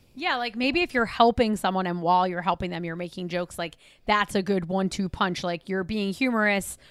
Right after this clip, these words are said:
while you're actually taking stuff off someone's plate or, like, being useful to them. But, like, I don't know. I feel like there's always, like,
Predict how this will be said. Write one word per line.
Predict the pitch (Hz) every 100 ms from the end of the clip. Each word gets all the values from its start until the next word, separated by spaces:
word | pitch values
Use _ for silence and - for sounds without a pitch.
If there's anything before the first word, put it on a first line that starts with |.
| _ -
while | 180 233 233 233
you're | 220 208 202
actually | 185 190 - 180
taking | 202 185 185
stuff | - 180 180
off | 175
someone's | 180 175 170
plate | - 196 175
or, | 180
like, | 165 -
being | 190 190 180
useful | 185 - 180
to | 170
them. | 170 170 165 175 _ - _ -
But, | 285
like, | 311 -
I | 339
don't | 415 269
know. | 220 220
I | 233
feel | 214 196
like | -
there's | - 277
always, | 208 208 214
like, | 202 190